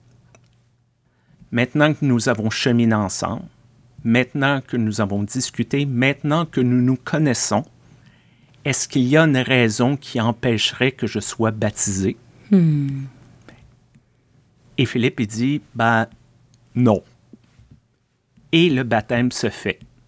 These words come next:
Speaker 1: Et je crois qu'ici, il y a comme une révolution de dire,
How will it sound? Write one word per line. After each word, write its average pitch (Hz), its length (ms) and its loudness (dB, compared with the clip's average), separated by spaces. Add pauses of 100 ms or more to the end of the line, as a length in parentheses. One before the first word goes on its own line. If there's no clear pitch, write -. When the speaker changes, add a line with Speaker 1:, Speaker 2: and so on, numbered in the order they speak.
(520)
Speaker 1:
Et 151 180 2
je 151 100 -2
crois 139 260 0
qu'ici, - 520 -8
il 180 80 -6
y 170 60 0
a - 20 0
comme 139 400 0 (300)
une 120 160 2
révolution 123 1080 2
de 120 140 -2
dire, 131 420 -2